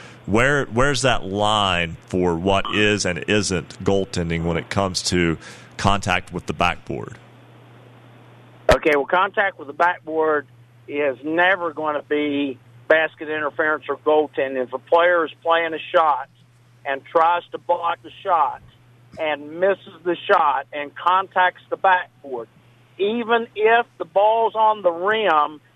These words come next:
Speaker 2: and that contact of the backboard causes that ball to vibrate out, it's still not basket interference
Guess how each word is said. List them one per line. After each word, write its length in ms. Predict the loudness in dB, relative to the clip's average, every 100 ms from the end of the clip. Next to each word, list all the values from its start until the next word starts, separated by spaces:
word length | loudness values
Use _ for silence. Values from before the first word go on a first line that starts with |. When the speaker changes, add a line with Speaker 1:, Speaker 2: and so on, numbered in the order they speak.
| _ -8
Speaker 2:
and 280 | -4 2
that 200 | 2 2
contact 600 | 0 0 0 2 0 0 -10
of 100 | -12
the 60 |
backboard 760 | -2 2 2 -2 -6 -4 -4 -2
causes 440 | 0 0 -4 -8
that 240 | -4 -4 0
ball 240 | 2 2
to 80 | -2
vibrate 760 | 0 2 2 0 -2 -2 -2 -8 0
out, 340 | 4 4 2 _ _ _ _ -2
it's 220 | 0 0 _ -12
still 400 | 0 4 4 2
not 280 | 0 0 0
basket 400 | 0 0 -2 -4
interference 560 | -2 -2 -2 0 0